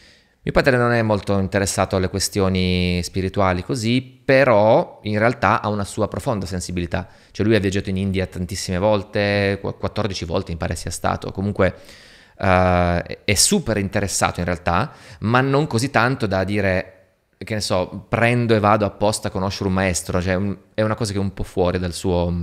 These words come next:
dal suo campo visuale, no? Ehm, mia cognata al tempo era molto vicina, a-, al te-, ancora oggi in realtà, al tempo era molto vicina a-, al mio maestro, nel senso si, si parlavano spesso, eccetera.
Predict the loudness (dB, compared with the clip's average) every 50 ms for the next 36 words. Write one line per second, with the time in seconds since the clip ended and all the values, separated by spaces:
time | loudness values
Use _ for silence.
0 | -6 -8 -12 -18 -20 _ _ _ _ -20 -20 -18 -10 -10 -8 -4 -2 -4 -2 -2
1 | -2 -2 -2 -2 0 -2 -2 0 0 2 2 2 2 0 0 0 -2 -4 -6 -16
2 | -20 -20 -20 -20 -20 -20 -20 -20 -20 -20 -20 -20 _ _ _ _ _ _ _ -4
3 | -2 0 2 2 4 4 4 2 2 2 0 0 -2 -2 -4 -6 -10 -8 -2 2
4 | 2 2 4 2 0 2 2 0 0 2 0 0 0 0 0 2 2 2 2 2
5 | 2 0 -2 -2 -4 -6 -6 -4 -4 -2 0 0 0 0 -2 -2 -4 -8 -10 -8
6 | -8 -6 -6 -6 -6 -8 -8 -8 -8 -4 -4 -2 -2 0 2 2 2 2 2 -2
7 | -4 -4 -6 -8 -4 -2 -2 -2 -2 -2 0 0 -2 0 0 -2 -2 -2 -4 -6
8 | -4 -4 -2 -2 -2 -2 -2 -4 -6 -10 -12 -12 -12 -12 -12 -10 -6 -4 -2 0
9 | 0 0 0 0 -2 -6 -6 -2 -2 0 0 -2 -4 -6 -6 -8 -6 -8 -6 -4
10 | -2 -2 -2 -2 -4 -6 -8 -12 -16 -10 -8 -6 -2 0 0 2 4 4 4 4
11 | 2 0 -4 -4 0 0 0 0 0 -4 -8 -6 -2 -2 -2 -2 -2 -4 -4 -4
12 | -6 -14